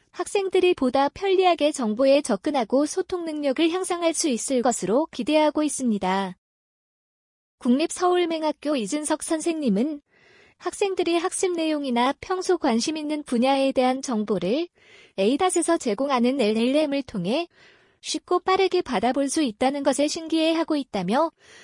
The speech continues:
에이닷과 같은 에이아이 플랫폼이나 에이아이 서비스가 교육 현장에 더 많이 활용되면 좋겠다고 말했습니다. 시각장애인의 더 나은 삶을 위해 에스케이티의 에이아이 서비스 교육 프로그램 지난해 구월 서울 종로구 시각장애인 쉼터에서 진행된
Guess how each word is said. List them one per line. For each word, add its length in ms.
에이닷과 540
같은 300
에이아이 360
플랫폼이나 720
에이아이 420
서비스가 540
교육 320
현장에 580
더 240
많이 320
활용되면 720
좋겠다고 580
말했습니다. 960
시각장애인의 920
더 220
나은 340
삶을 400
위해 360
에스케이티의 840
에이아이 340
서비스 500
교육 300
프로그램 480
지난해 460
구월 360
서울 340
종로구 480
시각장애인 760
쉼터에서 720
진행된 560